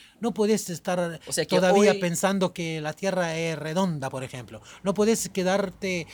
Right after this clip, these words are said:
Speaker 1: pensando que había un Jesús que va a aparecer arriba de un came-, eh, un burro,
Speaker 2: Claro,
Speaker 1: que no sé qué.
Speaker 2: porque ya hay
Speaker 1: No podés
Speaker 2: tecnología.
Speaker 1: seguir la misma mentira que te mintieron antes.
Speaker 2: Claro.
Speaker 1: Que, eh,
Speaker 2: Ya hay, o sea, la tecnologi-,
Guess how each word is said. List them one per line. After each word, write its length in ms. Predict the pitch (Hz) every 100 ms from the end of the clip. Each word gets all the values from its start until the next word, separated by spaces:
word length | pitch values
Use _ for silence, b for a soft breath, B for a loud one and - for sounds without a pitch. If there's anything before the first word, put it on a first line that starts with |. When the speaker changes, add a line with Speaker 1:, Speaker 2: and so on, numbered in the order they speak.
| B -
Speaker 1:
pensando 560 | 170 160 190 196 180
que 260 | 175 156 156
había 840 | 151 170 196 175 165 156 151 156
un 220 | 151 185 165
Jesús 380 | - 156 190
que 120 | - 160
va 100 | 175
a 40 |
aparecer 460 | - 160 156 190 190 B B
arriba 360 | 147 170 180 160
de 80 |
un 100 | 156
came-, 400 | 160 151 175 185 170
eh, 260 | 156 147 143
un 400 | 170 165 151 151
burro, 520 | 180 185 175 175 170
Speaker 2:
Claro, 200 | 165 147
Speaker 1:
que 20 |
no 100 | 151
sé 160 | 156 165
qué. 40 | -
Speaker 2:
porque 240 | 175 180
ya 360 | 147 175 185 170
hay 100 | 175
Speaker 1:
No 80 | 240
podés 220 | 226 254
Speaker 2:
tecnología. 500 | 196 156 - 165 208
Speaker 1:
seguir 240 | 185 226
la 140 | 208 185
misma 340 | 208 - 190
mentira 480 | 165 165 - 202 190
que 140 | 175
te 100 | 165
mintieron 560 | 151 151 147 185 170 160
antes. 560 | - 151 139 120 - - _
Speaker 2:
Claro. 360 | 139 123 156 -
Speaker 1:
Que, 180 | -
eh, 380 | - - - - - _ _ b b b
Speaker 2:
Ya 220 | - 185
hay, 220 | 226 240 -
o 80 | 165
sea, 240 | - 156 -
la 180 | 147 175
tecnologi-, 560 | - 220 185 151 -